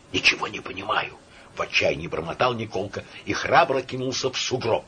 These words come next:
Ему показалось, что он задохнется. Он долго месил снег, плевался и фыркал, прорвал, наконец, снеговую преграду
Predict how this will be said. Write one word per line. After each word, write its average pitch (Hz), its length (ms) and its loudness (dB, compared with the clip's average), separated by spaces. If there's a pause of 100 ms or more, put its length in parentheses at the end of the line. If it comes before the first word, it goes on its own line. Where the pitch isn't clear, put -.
(720)
Ему 151 160 2
показалось, 151 460 0
что - 160 -4
он 143 80 -4
задохнется. 139 920 -4 (460)
Он 131 220 4
долго 156 300 6
месил 156 440 2
снег, 139 520 0
плевался 135 640 0
и 147 60 -2
фыркал, 143 580 2 (300)
прорвал, 131 420 8
наконец, 147 460 2
снеговую 135 500 2
преграду 156 640 0